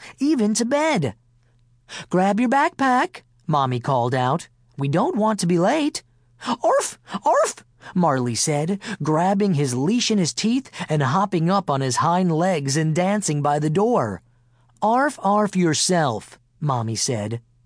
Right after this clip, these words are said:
"You're going in the backyard where you can't get into trouble." "Good idea," said Daddy, and the whole family set off to walk Cassie to school.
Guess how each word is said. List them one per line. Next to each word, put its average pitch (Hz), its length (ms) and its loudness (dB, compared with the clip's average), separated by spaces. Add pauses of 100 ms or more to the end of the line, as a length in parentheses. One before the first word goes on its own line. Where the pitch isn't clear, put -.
(240)
"You're 247 300 0
going 160 300 2
in 147 60 0
the 143 60 0
backyard 160 640 0
where 143 160 0
you 156 280 0
can't 147 300 -2
get 147 180 0
into 127 160 -2
trouble." 151 580 -2 (680)
"Good 131 280 0
idea," 160 760 2 (280)
said 110 320 -2
Daddy, 117 540 -2 (560)
and 165 200 2
the 131 120 2
whole 185 240 2
family 196 520 0
set 170 340 0
off 170 300 0
to 127 100 0
walk 120 360 0
Cassie 135 440 -2
to 170 100 0
school. 104 560 -2